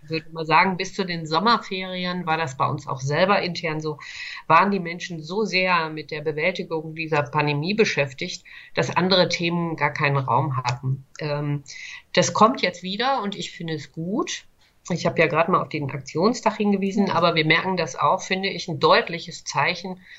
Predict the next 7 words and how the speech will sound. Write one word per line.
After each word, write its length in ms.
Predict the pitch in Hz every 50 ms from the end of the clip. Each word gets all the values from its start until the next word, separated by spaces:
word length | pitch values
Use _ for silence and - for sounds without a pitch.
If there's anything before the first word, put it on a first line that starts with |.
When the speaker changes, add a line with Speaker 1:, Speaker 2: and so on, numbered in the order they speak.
| - _ _
Speaker 1:
bei 100 | 165 165
den 140 | 175 175 -
Kommunalwahlen 720 | 185 185 190 196 208 247 277 269 185 147 127 123 127 131
jetzt 220 | 131 135 131 -
in 100 | 151 139
Nordrhein-Westfalen. 880 | 135 135 131 131 135 131 139 135 131 - - 143 143 143 143 147 - - - - - -
Speaker 2:
Ja. 60 | 247